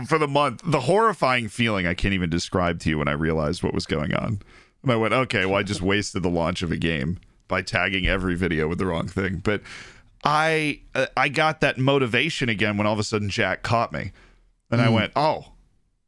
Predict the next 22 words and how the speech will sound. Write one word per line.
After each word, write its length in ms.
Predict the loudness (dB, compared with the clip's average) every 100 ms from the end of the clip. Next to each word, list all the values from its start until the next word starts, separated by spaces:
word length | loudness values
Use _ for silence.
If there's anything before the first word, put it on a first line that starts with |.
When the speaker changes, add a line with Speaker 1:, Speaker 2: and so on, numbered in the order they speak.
| _ _ _ _ -4
Speaker 1:
I'm 160 | 0 2
not 300 | 2 0 -2 -12 _ -6
invincible." 720 | -4 0 -2 -4 -6 -6 -6 -6
Because 260 | -4 -2 0
you 100 | 0
do, 460 | 0 2 2 0 -4 -14 _ _
you 160 | 0 2
go 260 | 2 2
from 320 | 0 0 0 0
what 140 | -2
you 120 | 0
were 120 | 0
just 200 | 0 -2 -2
describing 680 | -2 0 2 2 0 -2
to, 540 | -2 0 2 2 0 -2 -10 -20 _ _ _
uh, 60 | -6 -6 _ _ _
uh, 60 | -4 -2
you 80 | -2
know, 80 | -2
"Oh 280 | -2 -2 -2
man, 220 | 0 0
I, 80 | 0